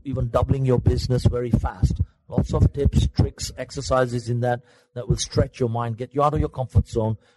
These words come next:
but do it as an action book rather than a book to read. If you want book to read, go and read, as I said, Harry Potter or something.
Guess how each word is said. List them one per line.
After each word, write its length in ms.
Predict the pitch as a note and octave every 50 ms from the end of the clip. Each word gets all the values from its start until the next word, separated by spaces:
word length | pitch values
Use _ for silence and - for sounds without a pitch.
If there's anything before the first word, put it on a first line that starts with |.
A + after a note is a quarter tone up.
| _ _
but 160 | - - - -
do 80 | -
it 120 | G2+ - D3
as 140 | C#3+ B2
an 120 | C3 B2+ A#2 -
action 500 | A#2 B2 - - - - D3 C#3+ D#3 D#3 _ _ _ _ _ _ _ _ _
book 420 | C3 A2+ A2+ - F3 - - - - - - - _ _ _ _ _ -
rather 380 | G#2 - B2+ B2 B2+ C3 A#2+
than 260 | - - A#2+ A#2 A#2 - -
a 80 | -
book 220 | - - G#2+ - -
to 100 | - A2+
read. 240 | G2+ G#2 F#2 E2 -
If 140 | G#2 - -
you 80 | A2+
want 160 | B2 C3+ C3 A#2+
book 180 | C#3+ C#3+ - -
to 80 | C3
read, 260 | A2+ C3 D3+ E3 D#3
go 100 | C3+ C3
and 180 | B2+ B2 A#2+ A2+
read, 180 | G#2+ A#2 A2+ A#2
as 140 | A2+ -
I 60 | A2+ G#2+
said, 220 | - - - G2+
Harry 220 | F#2+ G2 G2+ G2+
Potter 300 | F#2+ - F#2 E2+ - E2+
or 140 | E2 E2 E2
something. 320 | D#2 - D#2+ D#2+ _ E2+